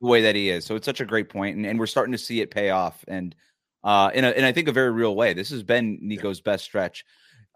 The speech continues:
Speaker 1: Did you give any credit cookies to Tyler Herro?
Speaker 2: I did. I think it, again, it was an, oh, the shots weren't falling, but the, as you've mentioned, the process has, was a good one for Tyler. He had a,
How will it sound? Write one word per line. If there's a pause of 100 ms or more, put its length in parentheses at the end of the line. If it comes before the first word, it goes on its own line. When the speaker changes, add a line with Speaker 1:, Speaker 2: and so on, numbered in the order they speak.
(120)
Speaker 1:
Did
you
give
any
credit
cookies
to
Tyler
Herro? (640)
Speaker 2:
I
did.
I
think
it,
again,
it
was
an,
oh, (420)
the
shots
weren't
falling,
but
the,
as
you've
mentioned,
the
process
has, (120)
was
a
good
one
for
Tyler.
He
had
a,